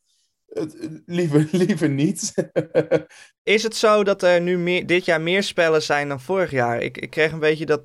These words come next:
Speaker 2: volgens mij is dat zo, of niet?
Speaker 1: Dat gevoel heb ik ook wel een beetje. En of, of dat, dat nou een beetje de nadruk ook wordt gelegd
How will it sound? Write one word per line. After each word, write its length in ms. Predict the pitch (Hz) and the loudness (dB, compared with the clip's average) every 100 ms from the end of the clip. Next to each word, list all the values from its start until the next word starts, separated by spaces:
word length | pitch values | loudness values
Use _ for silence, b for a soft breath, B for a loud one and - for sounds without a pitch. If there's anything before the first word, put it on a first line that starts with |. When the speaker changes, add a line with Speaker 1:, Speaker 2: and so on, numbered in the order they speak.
| - | -12
Speaker 2:
volgens 300 | - - 147 | -8 -8 -4
mij 180 | 156 156 | 0 0
is 100 | 170 | 0
dat 160 | - - | -6 -4
zo, 400 | 139 120 120 98 | -2 0 -2 -6
of 140 | 131 | -8
niet? 380 | 165 151 127 - _ _ | -6 -6 -8 -16 _ _
Speaker 1:
Dat 340 | 117 123 - - | 0 0 -4 -18
gevoel 440 | - 107 131 151 | -12 -8 2 4
heb 160 | 135 131 | 6 4
ik 120 | 120 | 2
ook 180 | 139 120 | 0 2
wel 180 | 110 | 2
een 80 | 107 | 2
beetje. 340 | 104 104 104 101 | 0 -2 -4 -6
En 240 | 104 - | -6 -6
of, 200 | 101 110 | -6 -6
of 200 | - 117 | -8 -4
dat, 200 | 123 117 | -2 -2
dat 100 | 113 | -2
nou 280 | 113 113 117 | 0 2 2
een 60 | |
beetje 280 | 117 117 113 | 2 0 -2
de 120 | 107 | -6
nadruk 540 | 104 113 123 113 110 - | 0 2 2 0 -6 -4
ook 160 | 113 | -4
wordt 180 | 110 107 | -4 -6
gelegd 540 | - 117 113 107 - | -4 -2 -2 -2 -10